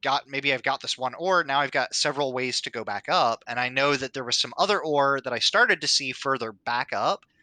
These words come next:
I need to make sure to close off the tunnel that I was just in to know not to go back in there anymore.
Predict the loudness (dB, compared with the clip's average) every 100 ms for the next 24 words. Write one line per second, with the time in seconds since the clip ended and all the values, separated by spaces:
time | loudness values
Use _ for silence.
0 | _ _ _ _ 0 2 4 2 2 2
1 | 0 -2 -6 -2 0 0 2 2 2 -2
2 | -12 -10 -8 -6 -2 2 2 0 -2 -2
3 | -2 0 -2 -2 -10 -8 -6 -2 2 2
4 | 2 0 -4 -4 -8 -8 -6 -6 -8 -10
5 | -8 -6 -8 -12 -18 -18 -16